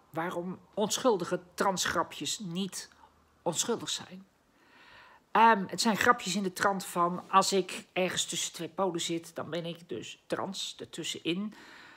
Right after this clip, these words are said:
En ik kan trans dus overal aan vastplakken. En het andere grapje is trans zijn. Oh ja, dan identificeer je je als iemand. Ik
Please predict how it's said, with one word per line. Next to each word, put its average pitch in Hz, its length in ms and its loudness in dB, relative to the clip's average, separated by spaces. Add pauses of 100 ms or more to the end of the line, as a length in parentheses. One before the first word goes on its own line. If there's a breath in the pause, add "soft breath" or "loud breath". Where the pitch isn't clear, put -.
(340 loud breath)
En 196 140 4
ik - 140 -2
kan 175 200 2
trans 180 320 0
dus - 420 -2
overal 165 640 4 (460)
aan 180 180 8
vastplakken. - 800 -2 (840 loud breath)
En 165 120 2
het 160 200 -10
andere 185 300 2
grapje - 640 0
is 170 560 2
trans 196 340 0
zijn. 180 480 4
Oh 202 160 4
ja, 180 120 6
dan 165 300 0
identificeer 180 1080 0 (300)
je 165 320 2
je 175 320 4
als 160 420 4
iemand. 170 420 0
Ik - 200 -4